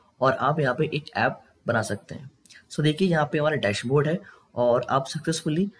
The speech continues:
लॉगिन हो चुके हैं अपने डेवलपर पोर्टल के अंदर। So Facebook की ये खासियत है कि आपको यहाँ पे instant आपको approval मिल जाता है आपका डेवलपर पोर्टल का। So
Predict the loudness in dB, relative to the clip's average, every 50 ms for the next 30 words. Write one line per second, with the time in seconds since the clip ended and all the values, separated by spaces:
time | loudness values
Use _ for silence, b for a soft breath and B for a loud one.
0 | B B B -8 -2 0 0 0 2 2 0 0 0 0 -2 -2 -2 -4 -4 -2
1 | -2 -4 -4 -4 -4 -2 -2 -2 -2 -2 -2 -4 -6 -4 -2 -2 -2 -2 -4 -6
2 | -8 -10 -12 -12 -14 -20 -20 -20 B B B B B _ -6 -4 -4 -4 0 2
3 | 2 2 2 2 0 0 0 0 0 0 2 0 0 0 0 -2 0 0 -2 -2
4 | -2 -2 -2 -2 -2 -2 -2 -4 -4 -4 -2 -2 -2 -2 -6 -8 -6 -6 -6 -6
5 | -4 -2 -2 -2 0 0 -2 -2 -4 -4 -4 -4 -4 -4 B B B B B _
6 | -10 -4 -2 0 0 2 2 2 2 0 0 0 0 0 0 0 0 0 0 -2
7 | -4 -6 -6 -6 -6 -6 -8 _ -8 -4 -4 -4 -4 -4 -6 -8 -6 -4 -4 -4
8 | -4 -6 -10 -10 -12 -14 -16 -18 _ _ _ _ B B B B B B B B
9 | -10 -6 -2 -2 -2 -2 -4